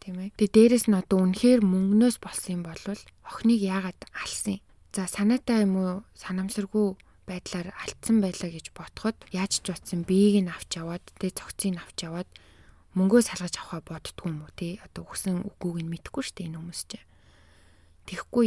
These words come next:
яагаад цогцыг нь бүр гэрт нь үлдээч юм? Ийм урт захиаг яагаад бичиж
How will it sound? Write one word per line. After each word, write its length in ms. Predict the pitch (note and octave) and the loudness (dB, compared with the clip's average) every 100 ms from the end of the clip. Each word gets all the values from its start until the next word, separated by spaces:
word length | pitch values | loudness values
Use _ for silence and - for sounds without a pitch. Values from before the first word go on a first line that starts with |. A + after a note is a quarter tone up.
| G3+ | 4
яагаад 300 | A3 A#3 - | 4 0 -2
цогцыг 480 | - - - G3+ G3+ | -10 -12 -6 0 2
нь 160 | F3+ | 0
бүр 160 | E3+ F3+ | -2 -8
гэрт 260 | - - - | -8 -4 4
нь 80 | G#3+ | 4
үлдээч 340 | - - - - | 2 -10 -10 -10
юм? 80 | - - | -6 4
Ийм 400 | A3 B3+ B3+ G#3+ | 8 8 6 4
урт 320 | G3 - - - | -2 -6 -10 -12
захиаг 480 | F3+ - - G#3+ - - _ - _ _ _ | -12 -10 -6 -6 -6 -20 _ -20 _ _ _
яагаад 480 | G3 G#3 A3+ B3 - | 2 4 4 0 -4
бичиж 480 | - - A#3 - - | -16 -2 -2 -2 -8